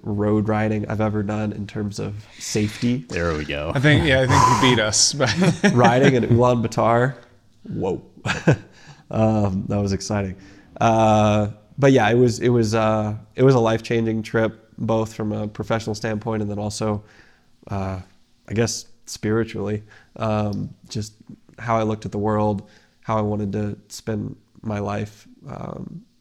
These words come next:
Speaker 1: so yeah, it was, it was awesome.
Speaker 2: And are, are, have there been more of similar events since, like, bu-, put to, put on by that same organization, or, I mean, is this an
Speaker 1: Uh,
Speaker 2: ongoing?
Speaker 1: that crew, I, it's an Italian crew. I think they do a couple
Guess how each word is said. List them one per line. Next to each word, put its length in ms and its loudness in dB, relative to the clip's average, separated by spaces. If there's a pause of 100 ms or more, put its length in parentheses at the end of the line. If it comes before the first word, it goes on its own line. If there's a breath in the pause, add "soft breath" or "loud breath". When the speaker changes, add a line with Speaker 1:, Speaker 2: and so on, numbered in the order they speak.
(120)
Speaker 1:
so 340 -10 (120)
yeah, 200 -4
it 60 -4
was, 300 -8 (560)
it 40 -8
was 120 -8
awesome. 280 -12
Speaker 2:
And 120 4
are, 80 4 (100)
are, 140 6
have 240 2
there 80 4
been 160 2
more 300 2
of 300 -8
similar 480 -2
events 500 0 (300)
since, 520 -2
like, 240 -4
bu-, 320 -2 (180)
put 160 0
to, 80 -6
put 220 0
on 100 0
by 80 0
that 160 -2
same 220 -2
organization, 720 -2
or, 240 -2
I 40 -4
mean, 220 -6
is 120 -10
this 180 -8
an 40 0
Speaker 1:
Uh, 40 4 (640)
Speaker 2:
ongoing? 160 -4 (180)
Speaker 1:
that 300 0
crew, 580 4
I, 140 -6 (180)
it's 160 -4
an 80 2
Italian 560 2
crew. 420 0
I 60 -4
think 220 -4
they 100 -4
do 160 0
a 60 -2
couple 560 -4